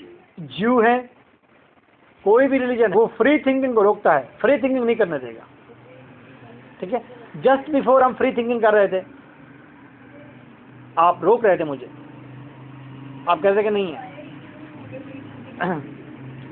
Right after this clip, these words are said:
Free thinking नहीं हो सकती, आप बहुत सारे question नहीं raise कर सकते। George Eliot आई, जब उसने religion पढ़ा, George Eliot ने बड़े question raise कर दिए Christianity के ऊपर। उसे God के साम-, God के बारे में question ऐसे ऐसे raise किए कि लोग पीछे हट गए। उन्होंने कहा, "ये क्या कहती है?"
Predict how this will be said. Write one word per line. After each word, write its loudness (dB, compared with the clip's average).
Free 4
thinking 2
नहीं 4
हो 4
सकती, -2
आप 6
बहुत 4
सारे 4
question 2
नहीं 0
raise 4
कर 2
सकते। -8
George 4
Eliot 2
आई, 4
जब 4
उसने 2
religion 2
पढ़ा, 4
George 2
Eliot 0
ने 0
बड़े 2
question 2
raise 2
कर 4
दिए 2
Christianity -2
के 0
ऊपर। 2
उसे 2
God 4
के 0
साम-, 0
God 4
के 2
बारे 2
में -2
question 0
ऐसे 0
ऐसे -2
raise 0
किए 2
कि 2
लोग 0
पीछे 0
हट 4
गए। 0
उन्होंने -2
कहा, 2
"ये 0
क्या 2
कहती 0
है?" -6